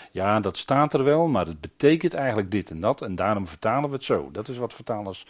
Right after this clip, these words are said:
eh, zeggen, hè. En daar moet je opletten, want dan volgen ze niet de concordante methode. Dat zeg ik even heel zacht dan. Maar waarin hij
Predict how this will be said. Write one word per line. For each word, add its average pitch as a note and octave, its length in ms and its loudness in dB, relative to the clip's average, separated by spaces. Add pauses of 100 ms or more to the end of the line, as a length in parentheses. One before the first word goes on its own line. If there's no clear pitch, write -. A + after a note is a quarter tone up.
(420)
eh, F#2 140 -16
zeggen, D#2 340 -10
hè. B2+ 360 -14
En - 60 -14
daar F#2+ 100 -8
moet A2 120 -2
je G2 100 -2
opletten, A2+ 340 -4
want A#2 140 -8
dan F#2+ 240 -8
volgen F#2+ 300 -8
ze G2+ 100 -16
niet A2 140 -6
de A2 60 -10
concordante E2+ 500 -12
methode. D#2+ 420 -14 (1400)
Dat - 100 -20
zeg - 140 -12
ik - 80 -18
even E2 200 -10
heel E2 180 -10
zacht - 420 -14
dan. C#2+ 260 -14 (1080)
Maar G2+ 420 4 (500)
waarin G2+ 640 6
hij G2+ 380 4